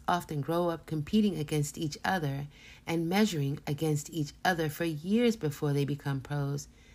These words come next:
That couldn't have been easy for Gauff to see the advantage she had built over her peers disappear. But when I asked her how she processed that, her response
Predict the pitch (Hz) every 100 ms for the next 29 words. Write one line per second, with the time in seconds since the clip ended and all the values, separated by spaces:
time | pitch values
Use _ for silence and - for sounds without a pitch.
0 | - - - 208 214 180 - 139 139 131
1 | 143 156 147 147 - - 139 139 - -
2 | - - 151 175 156 147 143 131 165 170
3 | 156 151 170 165 175 147 143 139 - 147
4 | 143 143 143 - 185 190 185 - - -
5 | - 151 147 131 143 143 139 127 - -
6 | - - - - - - - 151 151 147
7 | 135 131 143 147 151 175 - 135 135 131
8 | - 135 - 247 247 143 143 - - 127
9 | 123 135 - - - - - - - -
10 | - 202 226 226 160 151 147